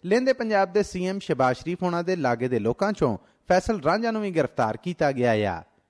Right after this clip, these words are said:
ਫੈਸਲ ਰਾਂਝਾ ਹੋਣਾ ਨੂੰ ਸ਼ੇਖੂਪੁਰੇ ਦੇ ਇਲਾਕੇ ਮੁਰੀਦਕੇ ਤੋਂ ਗ੍ਰਿਫਤਾਰ ਕਰਨ ਤੋਂ ਬਾਅਦ ਇਸਲਾਮਾਬਾਦ ਅਪੜਾ ਕੇ ਕੈਦ ਕਰ ਦਿੱਤਾ ਗਿਆ ਏ। ਇਸ ਤੋਂ ਅੜ ਪਾਕਿਸਤਾਨ ਤਹਿਰੀਕ ਇਨਸਾਫ ਦੇ ਹਾਮੀਆਂ ਦੀ ਇੱਕ ਵੱਡੀ ਗਿਣਤੀ ਨੂੰ ਗ੍ਰਿਫਤਾਰ ਕੀਤਾ ਗਿਆ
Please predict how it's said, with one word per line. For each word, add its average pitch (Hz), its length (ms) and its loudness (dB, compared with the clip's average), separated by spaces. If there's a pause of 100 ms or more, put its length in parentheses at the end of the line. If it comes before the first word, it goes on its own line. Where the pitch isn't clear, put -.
(160)
ਫੈਸਲ 139 240 2
ਰਾਂਝਾ 165 280 0
ਹੋਣਾ 160 200 0
ਨੂੰ 180 120 -2
ਸ਼ੇਖੂਪੁਰੇ 190 500 0
ਦੇ 180 200 -2
ਇਲਾਕੇ 139 360 -2
ਮੁਰੀਦਕੇ 165 460 -2
ਤੋਂ 180 140 -4
ਗ੍ਰਿਫਤਾਰ 120 440 -2
ਕਰਨ 110 260 -4
ਤੋਂ 104 140 -4
ਬਾਅਦ 131 300 2 (240)
ਇਸਲਾਮਾਬਾਦ 208 720 -2
ਅਪੜਾ 127 280 0
ਕੇ 135 200 -10
ਕੈਦ 117 320 0
ਕਰ 156 100 2
ਦਿੱਤਾ 139 320 -2
ਗਿਆ 110 260 0
ਏ। 82 160 -8 (460)
ਇਸ 226 200 4
ਤੋਂ 254 140 2 (120)
ਅੜ 214 100 0
ਪਾਕਿਸਤਾਨ 185 640 0
ਤਹਿਰੀਕ 151 420 -2
ਇਨਸਾਫ 147 640 -2
ਦੇ 170 120 -2
ਹਾਮੀਆਂ 135 400 -4
ਦੀ 156 200 -2 (240)
ਇੱਕ 226 160 2
ਵੱਡੀ 151 420 0
ਗਿਣਤੀ 185 260 -4
ਨੂੰ 175 160 -4
ਗ੍ਰਿਫਤਾਰ 123 460 0
ਕੀਤਾ 151 280 -2
ਗਿਆ 120 240 2